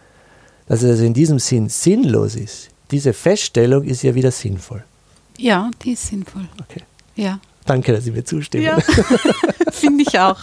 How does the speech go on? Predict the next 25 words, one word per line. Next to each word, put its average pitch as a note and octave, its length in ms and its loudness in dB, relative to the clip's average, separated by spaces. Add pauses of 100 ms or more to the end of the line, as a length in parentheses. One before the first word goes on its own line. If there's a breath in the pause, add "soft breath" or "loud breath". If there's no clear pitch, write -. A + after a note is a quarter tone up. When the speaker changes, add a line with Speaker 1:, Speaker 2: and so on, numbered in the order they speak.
(160)
Speaker 2:
Also F#3+ 300 -2 (520 loud breath)
meine G#3+ 300 2
bescheidene A3+ 760 0
Meinung G#3 420 2 (1400 loud breath)
ist - 200 -12
das - 180 -4
sinnvoll, F#3 480 -4
ja. F3+ 200 -6 (1600 loud breath)
Ja, A#3 340 0 (720)
ich C4 140 2
glaube, B3+ 300 4
ich - 400 -6 (340)
würde C4 280 2
an A#3+ 100 4
der A#3+ 180 4
Stelle B3 280 0
sagen, A#3 480 0
wenn A#3 260 4
Sie B3+ 540 2 (800)
vielleicht A3 560 -2
Ihre A3 200 0
Gedanken G#3+ 600 0
zum G#3+ 220 0
Augenblick, A#3+ 840 2
äh, G#3 440 0